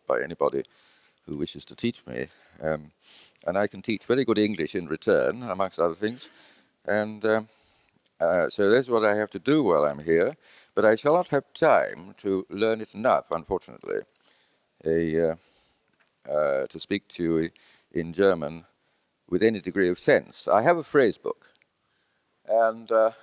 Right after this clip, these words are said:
in my phrase book, it has twenty-five languages, and one of them is German. And, uh, it has the English phrases, uh, which are supposed to be useful. Uh,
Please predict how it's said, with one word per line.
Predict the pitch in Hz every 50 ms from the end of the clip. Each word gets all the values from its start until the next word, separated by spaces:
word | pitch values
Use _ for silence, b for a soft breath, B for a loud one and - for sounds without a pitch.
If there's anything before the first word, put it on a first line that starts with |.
| b b b b b b _ _ -
in | 151 151 151
my | 139 135 135 123
phrase | - - 131 127 117 -
book, | - - - - - _ _ _ _ _ _ _ _ _ _ _ _ _
it | - 98 98
has | 110 113 107 101 98 -
twenty-five | - 135 135 117 107 - - 110 101 90 85
languages, | 98 98 95 90 73 62 - 64 64 53 57 -
and | 76 78 80
one | 92 101 90
of | 85
them | 76 76 78
is | 73 -
German. | - 95 82 71 57 50 _ b b b b b b b b b b b _
And, | - 76 78 85 87 85 82 87
uh, | 87 80 78 78 80
it | 82 87 -
has | 110 110 101 -
the | - 87 -
English | 104 117 101 98 95 -
phrases, | - 101 95 85 73 - - 57 50 50 - - b b b b b b b b b _ -
uh, | 69 76 73 73 71 69 - _ _ _ _ _ _ _ _ _ _ _ _ _ _ _
which | _ 95 87 -
are | 95 87
supposed | - 90 - 120 110 98 -
to | -
be | 80 92 90
useful. | 85 120 139 120 - - 60 50 - - _ _ _ _ _ _ _ _ _ _ _ _ _ _ _ _ _ _ _ _ _ _ _ _ _ _ _ -
Uh, | 73 78 82 82 78 78 78